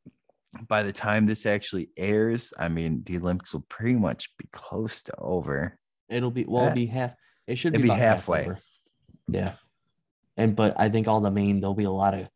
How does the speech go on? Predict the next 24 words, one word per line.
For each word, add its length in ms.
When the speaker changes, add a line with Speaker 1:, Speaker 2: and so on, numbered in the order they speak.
Speaker 2:
lot 260
more, 260
uh, 180
clearly 300
a 20
lot 160
more 140
medals 460
won, 220
a 40
lot 220
more 200
everything. 420
But 220
yeah, 160
so 360
we 160
will 460
go 160
Team 300
U 140
S 140
A. 140
Speaker 1:
Go 60